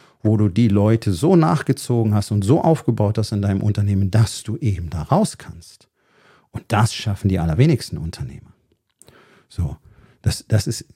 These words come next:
ja zum Beispiel eine Dienstleistung, die ich anbiete. Ich komme in die Unternehmen und schule vom Geschäftsführer, vom Unternehmer abwärts alle genau in diesen Konzepten. Und dann kriegst du nämlich innerhalb von sechs bis zwölf Monaten die komplette Transformation deines Unternehmens und damit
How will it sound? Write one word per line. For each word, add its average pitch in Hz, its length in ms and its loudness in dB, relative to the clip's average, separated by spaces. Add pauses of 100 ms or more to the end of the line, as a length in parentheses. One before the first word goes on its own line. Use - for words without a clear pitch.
ja 104 100 2
zum - 140 -4
Beispiel - 240 -4
eine 120 220 4
Dienstleistung, 131 960 0 (340)
die 110 80 4
ich 107 160 -2
anbiete. 104 520 2
Ich - 260 -2
komme 143 380 4
in 117 160 2
die 107 100 0
Unternehmen 107 640 2
und 104 200 0
schule 123 420 2
vom 143 360 0
Geschäftsführer, 135 720 0
vom 127 220 2
Unternehmer 113 680 4 (400)
abwärts 123 720 -2 (360)
alle 120 520 4 (560)
genau 117 400 2
in 135 80 2
diesen 127 220 2
Konzepten. 113 420 0
Und 92 60 2
dann 95 60 2
kriegst - 280 -4
du 147 40 0
nämlich 135 240 2
innerhalb 127 260 4
von 101 180 -2
sechs 123 240 -4
bis - 200 -8
zwölf 110 300 -6
Monaten 113 380 2
die 98 100 -2
komplette 123 640 0
Transformation 110 840 -2
deines 98 240 0
Unternehmens 110 560 2
und 151 320 4
damit 98 360 0